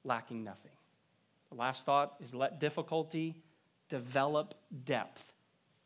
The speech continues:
in you today. Father, I thank you today for reminding us with the lessons that are learned by Ruth and Naomi.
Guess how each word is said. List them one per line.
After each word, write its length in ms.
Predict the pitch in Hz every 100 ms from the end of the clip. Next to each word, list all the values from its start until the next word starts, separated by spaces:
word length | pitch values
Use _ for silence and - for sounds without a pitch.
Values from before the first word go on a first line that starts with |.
| -
in 160 | 110
you 140 | 107 104
today. 300 | - 98 95 _ -
Father, 360 | 120 113 107 107 - _ _ _ _ _ - - _ - - - _ -
I 40 |
thank 240 | 147 143
you 200 | 147 139 127 -
today 300 | 147 135 135
for 340 | 135 131 120
reminding 500 | 117 120 135 139 135
us 460 | 135 143 - - - _ _ _ _ _ _ _ _ _ _ _ -
with 120 | 160
the 80 | 139
lessons 460 | 143 170 196 175 156
that 160 | 160
are 100 | 147
learned 500 | 147 160 165 160 160
by 260 | 151 139 135
Ruth 440 | 131 156 165 -
and 120 | 156
Naomi. 540 | 147 147 139 117 104